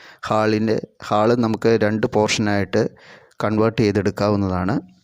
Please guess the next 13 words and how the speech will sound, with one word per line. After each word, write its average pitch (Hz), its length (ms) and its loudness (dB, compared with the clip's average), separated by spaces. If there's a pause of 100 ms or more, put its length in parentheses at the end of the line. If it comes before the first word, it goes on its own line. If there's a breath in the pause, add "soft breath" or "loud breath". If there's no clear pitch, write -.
(340 loud breath)
ലിവിംഗ് 113 340 0 (320)
പോർഷനും 101 440 0 (180)
ഡൈനിങ് 101 380 -2
പോർഷനുമായിട്ട് 101 680 -2 (100)
ഡിവൈഡ് 98 320 0
ചെയ്തെടുക്കാം. - 480 -4 (1120 loud breath)
കയറി 117 300 2
വരുമ്പോൾ 104 340 0 (360)
ഇടതുവശത്ത് 110 680 0 (380)
ഒരു 101 180 0
ബെഡ്റൂം, 101 380 0 (100)
വലതുവശത്ത് 104 640 0 (240)
രണ്ട് 104 240 -2